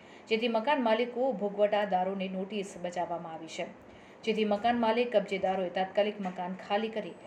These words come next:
નિર્ભય રહેવાની અગમચેતી આપી હતી. તેમજ રાહદારીઓએ આ મિલકત પાસેથી પસાર થવું નહીં તે દર્શાવવામાં આવ્યું છે. અન્ય કોઈ દુર્ઘટના થશે તો પાલિકા જવાબદાર રહેશે નહીં તેમ આ નોટિસમાં ઉલ્લેખ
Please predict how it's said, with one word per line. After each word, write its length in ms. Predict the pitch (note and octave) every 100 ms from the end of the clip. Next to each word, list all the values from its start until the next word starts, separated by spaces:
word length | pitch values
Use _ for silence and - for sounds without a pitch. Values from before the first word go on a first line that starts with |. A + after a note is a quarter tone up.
| - -
નિર્ભય 360 | G#3+ A#3 A#3+ B3
રહેવાની 480 | G#3 F3 F3+ F3+ -
અગમચેતી 500 | G3 G3+ G3 F3 F3+
આપી 240 | E3 E3
હતી. 240 | E3+ - F3+ - - - - - - -
તેમજ 280 | B3 C#4+ C4
રાહદારીઓએ 600 | C4 C4 C4+ C#4 C4+ D4
આ 140 | A#3+
મિલકત 340 | A3+ A3 C4 C4
પાસેથી 440 | A3+ A3+ A#3+ A#3+
પસાર 340 | G#3+ G3+ G3+ F3+ F#3
થવું 260 | G3+ B3+
નહીં 280 | A#3+ A#3+ D4
તે 140 | A#3+
દર્શાવવામાં 680 | G3 F#3 F3+ F#3+ F3 F3 E3+
આવ્યું 300 | E3 E3+ E3+
છે. 200 | E3+ G3+ - - - - -
અન્ય 280 | A3 A3
કોઈ 180 | G#3+ B3
દુર્ઘટના 500 | G3+ G3+ G3+ G3 F#3
થશે 400 | F3+ A3 A#3+ B3+
તો 120 | C#4+ C4+
પાલિકા 400 | G#3+ G#3+ A3 A3+
જવાબદાર 560 | G3+ F#3+ F3+ F3+ F#3 F3
રહેશે 340 | F#3 A3 C#4
નહીં 300 | C4 C4 - - - -
તેમ 180 | A#3+ G3+ -
આ 100 | G#3+
નોટિસમાં 640 | G#3 G3 A#3 A3+ G#3+ A3
ઉલ્લેખ 280 | G#3+ G3+ F#3